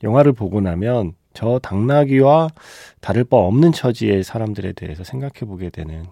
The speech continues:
이야기예요. 재밌습니다. 당나귀 이 오. 어, 그래서 겸사겸사 워스도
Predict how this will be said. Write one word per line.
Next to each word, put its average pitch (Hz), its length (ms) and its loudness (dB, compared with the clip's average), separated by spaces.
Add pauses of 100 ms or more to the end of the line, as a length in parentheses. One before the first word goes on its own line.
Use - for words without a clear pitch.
(120)
이야기예요. 78 560 -16 (600)
재밌습니다. 78 680 -16 (500)
당나귀 82 720 -10
이 98 240 -8
오. 76 240 -12 (1700)
어, 87 500 -16
그래서 101 240 -12
겸사겸사 113 840 -4 (640)
워스도 95 600 -8